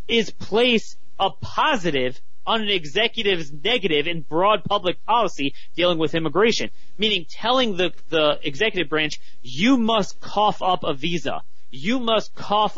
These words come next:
up a work permit, a social security card." That's an executive action. That's a violation of separation of powers. The same way the executive and legislative branches cannot exercise judicial power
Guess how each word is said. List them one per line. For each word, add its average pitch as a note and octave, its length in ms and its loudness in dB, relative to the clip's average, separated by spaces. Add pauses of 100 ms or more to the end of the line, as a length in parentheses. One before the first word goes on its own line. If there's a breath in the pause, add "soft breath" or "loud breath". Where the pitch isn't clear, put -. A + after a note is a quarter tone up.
up F#3 300 0 (420)
a F3+ 80 0
work F3+ 340 2
permit, D3 360 0
a D3 60 -2
social E3 360 -2
security D#3 540 2
card." G#2 280 0 (360 soft breath)
That's B3 320 0
an C4+ 100 -2
executive G#3 680 0
action. G#3 500 0 (240)
That's A3+ 240 0
a B3+ 60 0
violation G#3+ 640 2
of F#3 80 0
separation G3+ 520 2
of E3 80 0
powers. E3 400 2 (220 soft breath)
The D3 80 -2
same A3+ 300 -2
way G#3+ 160 4
the F#3 100 2
executive F3+ 580 0
and D#3 120 0
legislative E3 520 0
branches C#3+ 420 -2 (240 soft breath)
cannot F3+ 300 -2
exercise D#3+ 640 -2
judicial D3+ 500 0
power C3 400 0